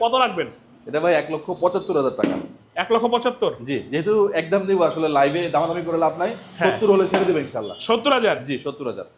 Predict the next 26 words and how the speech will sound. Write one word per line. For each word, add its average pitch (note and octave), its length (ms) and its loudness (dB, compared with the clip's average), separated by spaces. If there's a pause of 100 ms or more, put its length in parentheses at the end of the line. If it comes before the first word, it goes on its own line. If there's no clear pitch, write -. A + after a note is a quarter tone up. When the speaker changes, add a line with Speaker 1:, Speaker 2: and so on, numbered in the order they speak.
(180)
Speaker 1:
এক G3+ 220 0
লক্ষ B3+ 240 2
সত্তর B3+ 480 2
হাজারে B3+ 240 4
পাচ্ছি? A#3+ 340 -2
Speaker 2:
ভার্সন F3 360 2
টু। G#2+ 160 -10 (260)
Speaker 1:
ভার্সন G3+ 460 2
টু? C4 340 2 (120)
Speaker 2:
জি। A#2+ 300 -6 (140)
Speaker 1:
বা F#3+ 120 4
অরিজিনাল B3+ 340 2
ভার্সন A3+ 320 2
টু B3 80 0
আনটাচ B3+ 500 2
ইঞ্জিন? G3+ 400 0
Speaker 2:
জি D3 160 2
ভাই, C#3 180 4
বাজারে F3 420 4
দেড় F#3 160 2
লাখ F3+ 160 4
টাকায় F3 220 0
ভার্সন E3 300 0
টু E3 100 -2
পাওয়া D3+ 260 4
যায়। C#3+ 200 2